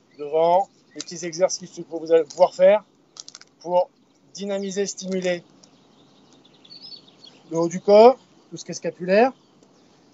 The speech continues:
Vous allez avoir des exercices où on va ici, voilà, travailler sur l'échauffement du haut du corps, les épaules. Je vous préfère d'autres propositions après.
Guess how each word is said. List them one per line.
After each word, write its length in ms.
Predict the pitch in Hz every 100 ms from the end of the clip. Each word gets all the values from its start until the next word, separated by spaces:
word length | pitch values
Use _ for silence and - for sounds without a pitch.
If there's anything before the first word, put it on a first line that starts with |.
| _
Vous 120 | - 185
allez 140 | 185
avoir 520 | 196 190 190 190 175 - _ _ _ _
des 220 | 156 156 175
exercices 640 | 165 185 - 190 190 - - _ _ _ _ _ - _
où 80 | 156
on 120 | 175
va 280 | 170 180 165 _ _ _ _ _ _
ici, 320 | 170 170 175 180
voilà, 300 | 175 160 139
travailler 640 | - 156 156 156 156 151 _ _ _ _ _ -
sur 400 | - 185 180 147 _ _ _ _ _ - _ _ _ _ _ - _ _ _ _ _ _ _
l'échauffement 460 | 143 170 165 175
du 140 | 165 165
haut 100 | 160
du 100 | 165
corps, 360 | 202 196 214 196
les 140 | 143
épaules. 300 | - 196 208
Je 60 | -
vous 80 |
préfère 280 | 190 208 233
d'autres 220 | 190 233
propositions 460 | - 202 202 190 185
après. 280 | 170 190